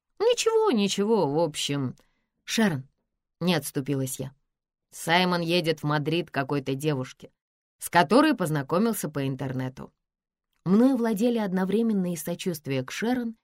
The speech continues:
и ощущение дикой радости по поводу того, что есть теперь с кем поехать в отпуск,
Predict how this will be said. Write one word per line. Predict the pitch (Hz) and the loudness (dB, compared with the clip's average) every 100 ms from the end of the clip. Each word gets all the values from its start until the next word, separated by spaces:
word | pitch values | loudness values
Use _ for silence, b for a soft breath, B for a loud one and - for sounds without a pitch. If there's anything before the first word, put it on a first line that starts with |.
| _ _ - | _ _ 0
и | 170 | 4
ощущение | 185 208 190 277 254 165 | 4 0 -2 2 2 2
дикой | 143 160 151 143 | -2 -4 -4 -4
радости | 151 220 226 - 226 | -2 -2 -2 -6 -4
по | 190 | -4
поводу | 190 175 151 135 | -2 -4 -2 -4
того, | 131 135 156 247 | -4 -4 -2 -4
что | - 156 | -2 -4
есть | 147 302 - | -2 -2 -2
теперь | 240 196 185 | -6 -4 -6
с | - | -6
кем | 151 165 | -6 -6
поехать | 151 143 131 131 131 | -4 -2 -4 -6 -8
в | 131 | -2
отпуск, | 214 254 247 - | -2 -2 -8 -10